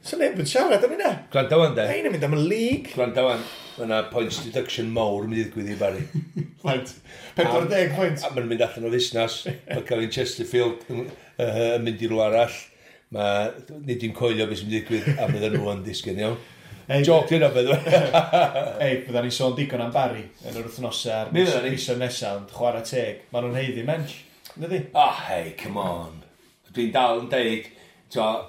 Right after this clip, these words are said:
Speaker 2: di un chwaraewr ddim yn neud y gwahaniaeth o'n i'n meddwl fysa fo, ond mae o wedi. A nes i weld y ddwy goliau mae 'di gael yn ddiweddar, t'o, yr overhead kick na drwy'r blaen a bod hi'n, ma-, ma-,
Speaker 1: Pan oedd hi'n, yn, be oedd hi, dwy i'r un ar
Speaker 2: Ie.
Speaker 1: amser, deg munud i fynd.
Speaker 2: Come on,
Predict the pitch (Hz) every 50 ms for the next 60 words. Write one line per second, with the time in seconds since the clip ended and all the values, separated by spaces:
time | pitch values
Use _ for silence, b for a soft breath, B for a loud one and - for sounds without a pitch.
0 | - _ _ - - - 127 120 117 123 127 127 120 117 - 123 135 131 127 117
1 | 110 101 92 104 104 104 104 107 104 92 - - - _ - 110 - 120 113 107
2 | 107 101 98 98 95 - - 117 110 101 107 107 104 107 101 101 101 101 107 -
3 | - 113 95 92 92 92 - B B B B B - 110 101 107 104 101 101 107
4 | 104 104 - 101 98 95 - _ _ b b b b b b 104 101 92 - 120
5 | 110 - 110 98 104 113 107 - - 113 107 104 104 107 104 107 101 104 107 107
6 | 104 104 104 107 110 107 104 104 101 - - - _ _ - _ - 117 107 104
7 | 101 107 107 104 101 98 107 107 101 - - - 113 - - - 110 98 98 104
8 | 101 92 101 101 98 98 90 85 92 98 98 101 107 110 110 113 - - 127 120
9 | 139 135 135 139 139 135 139 - - - 143 143 135 127 120 - - - _ -
10 | 151 147 139 127 117 - 151 135 139 139 143 139 147 147 139 127 123 120 120 127
11 | 131 123 - - - 135 139 143 - 131 113 107 - - - 143 135 127 123 135
12 | 139 139 131 139 139 147 139 127 107 - - - 107 117 107 92 85 87 87 -
13 | -